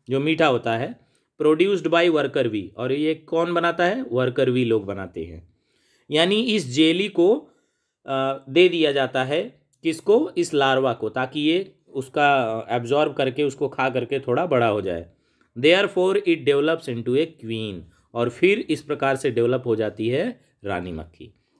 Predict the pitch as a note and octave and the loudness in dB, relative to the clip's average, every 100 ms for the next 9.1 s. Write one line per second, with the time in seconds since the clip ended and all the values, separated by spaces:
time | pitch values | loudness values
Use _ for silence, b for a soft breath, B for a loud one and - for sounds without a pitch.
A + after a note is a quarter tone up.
0 | C#3 C3 F3+ F#3+ F3 F3 F#3+ F3 F3+ E3+ | -4 2 2 2 0 0 -4 -6 -4 -2
1 | E3 F3+ F3 F3+ F3 F3+ F3 D#3+ D3+ D3 | -2 0 2 0 0 -2 0 0 -2 -6
2 | - D#3 D#3+ E3 C#3+ D#3 D3+ D3+ C#3 D#3+ | -6 -2 -2 -2 -4 -4 -6 -8 -4 0
3 | D#3+ D#3+ B - D3 D3 D3+ D3 C#3+ C#3 | 0 -4 B -6 -4 -2 -4 0 2 2
4 | D3 C3 C3+ C#3+ D3 C3+ D3+ D3 D3 D3 | 0 -2 -2 -2 -2 -4 -4 -2 -2 -2
5 | D3 D3 B - C#3 C3+ C3+ A#2+ D3 D3+ | -4 -6 B -2 -2 0 0 4 2 2
6 | D#3 D3+ D3 D3+ D3+ B B B - G#3 | 0 0 0 -4 -8 B B B -2 0
7 | G#3 F3+ F#3 F3+ F3 E3 D#3 D#3+ D#3+ D3+ | 2 0 0 -2 0 2 2 0 -2 -4
8 | D3 D3 D3+ C3+ C3+ C3+ D#3 C3+ C3 C#3+ | 0 0 0 -4 -8 -4 -4 -2 -2 0
9 | C#3 | -2